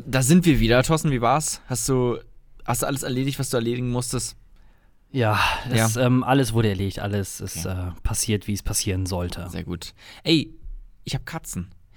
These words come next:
Speaker 1: Ich hab jetzt zwei süße, beziehungsweise nicht ich, sondern meine Freundin, aber die laufen hier rum in der Wohnung. Zwei süße kleine Kätzchen, tatsächlich. Äh, Akira und Momo heißen
Speaker 2: Ach
Speaker 1: die.
Speaker 2: du Scheiße.
Speaker 1: Ja.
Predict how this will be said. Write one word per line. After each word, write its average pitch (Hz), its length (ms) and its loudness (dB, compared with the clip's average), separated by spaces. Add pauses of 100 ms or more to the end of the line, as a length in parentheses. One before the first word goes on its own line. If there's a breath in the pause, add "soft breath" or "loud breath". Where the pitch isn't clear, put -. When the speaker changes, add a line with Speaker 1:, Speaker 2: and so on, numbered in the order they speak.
(180 loud breath)
Speaker 1:
Ich - 120 -4
hab - 180 -2
jetzt - 360 -6
zwei 165 560 0
süße, 151 340 -4
beziehungsweise 143 520 0
nicht - 200 -2
ich, - 200 -8
sondern 151 260 -2
meine 139 140 0
Freundin, 233 480 -4 (200)
aber 151 240 4
die 151 120 -4
laufen 185 260 2
hier 175 100 2
rum 175 420 -2
in 135 80 -4
der 117 140 2
Wohnung. 110 380 -2
Zwei 160 320 0
süße 185 380 -4
kleine 160 280 -2
Kätzchen, - 640 -4 (140)
tatsächlich. - 580 -8 (460 soft breath)
Äh, - 120 -8
Akira 175 680 -4
und 143 280 -2
Momo 135 540 0 (520)
heißen 92 320 -4
Speaker 2:
Ach - 40 -8
Speaker 1:
die. 92 60 -6
Speaker 2:
du - 100 -4
Scheiße. 139 440 -4
Speaker 1:
Ja. 104 300 -2